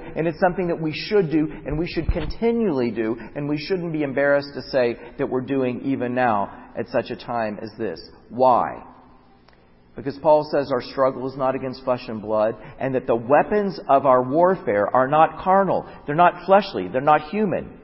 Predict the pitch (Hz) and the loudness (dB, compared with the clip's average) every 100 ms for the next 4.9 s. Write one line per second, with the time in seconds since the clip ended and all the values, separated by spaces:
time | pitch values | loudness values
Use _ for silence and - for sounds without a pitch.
0 | - - - - 165 165 160 - 202 226 | -20 -20 -20 -2 4 6 6 4 6 6
1 | 208 143 131 - - - 147 139 143 - | 4 0 -2 -6 -14 -4 -2 -2 -4 -8
2 | - 220 - - - 101 113 - - 156 | -4 -4 -4 -8 -6 -6 -6 -14 -2 0
3 | 156 - 139 120 123 156 196 208 214 - | 0 -4 -4 -2 -2 -6 0 -2 -2 -10
4 | - - - 196 147 117 87 69 | -18 -8 -4 -2 -4 -8 -10 -16